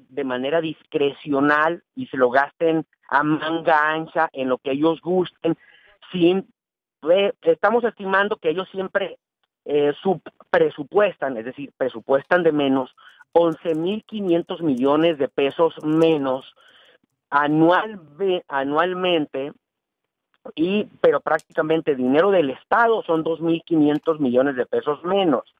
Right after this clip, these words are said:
Eh, esos son los, los temas que nosotros estamos observando de carácter general.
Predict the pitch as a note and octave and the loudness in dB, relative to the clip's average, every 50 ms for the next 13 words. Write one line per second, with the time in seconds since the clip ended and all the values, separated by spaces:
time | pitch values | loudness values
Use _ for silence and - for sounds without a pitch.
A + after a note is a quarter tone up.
0 | _ _ - - - - - - - _ _ _ - - D#3+ E3 D#3+ D#3+ D#3 _ | _ _ -20 -20 -20 -20 -20 -20 -20 _ _ _ 2 4 4 6 4 2 0 _
1 | _ - - G3 G3+ - B3 A#3 - G#3+ G3+ G#3+ G#3+ G#3+ A3 G#3+ G3+ - - D#3 | _ -12 -10 -10 -8 -6 -6 -6 -4 -2 -2 2 2 4 2 2 0 -4 -4 -2
2 | D3+ D#3 _ - F3 F3+ G3 G#3+ G3+ - - E3 D3 C3 D3+ D#3+ - G#3 G3 - | -2 -2 _ -2 -2 0 0 0 -2 -2 -2 -2 -2 0 -2 -2 -2 -2 -6 -6
3 | E3+ D3+ - E3 D#3+ F#3+ F#3 G3 F3 C#3+ - D3 C3 C3 C#3+ E3 F3 F3+ F#3+ F3 | -6 -4 -2 0 0 0 0 -2 -2 -2 -2 -2 0 2 2 2 2 0 0 0
4 | - - B2 B2+ C3 - - - D3+ - - D#3 D3+ D#3 D#3 E3+ E3+ E3 C#3+ | 2 2 2 2 2 0 -2 -4 -4 -4 -2 -2 0 2 2 2 2 0 -2